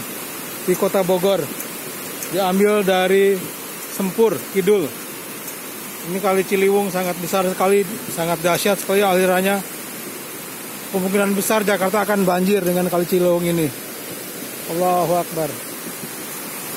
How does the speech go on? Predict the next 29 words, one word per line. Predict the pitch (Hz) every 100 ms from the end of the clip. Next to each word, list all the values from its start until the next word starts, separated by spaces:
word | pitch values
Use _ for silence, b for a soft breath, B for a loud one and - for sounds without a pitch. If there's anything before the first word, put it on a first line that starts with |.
| -
Allahu | 160 170 170 165
Akbar, | 165 185 160 151
Allahu | 165 175 156 151
Akbar. | 147 139
Semoga | 180 180 190 185
Allah | 190 180
melindungi | 185 190 190 185
kita | 196 185
semua. | 190 208 185 139 - - - - - - - - - -
<clears throat> | - - 127 - - - - - - - - - - - - -
Semoga | 170 165 190 190
saw-, | - 185 185 196
saudara-saudara | 185 185 180 196 196
kita | 196 196 208
yang | 190
ada | 190
di | 180 180
Bogor, | 185 175 196 196 180 - - -
yang | 170
ada | 175 180
di | 180
Jakarta, | 185 180 196 185 196 190 - - - - - -
semua | 185 196 202
dalam | 190 185
lindungan | 190 190 190
Allah | 170 185 185
Subhanahu | 175 180 175
wa | 175 170
taala. | 175 175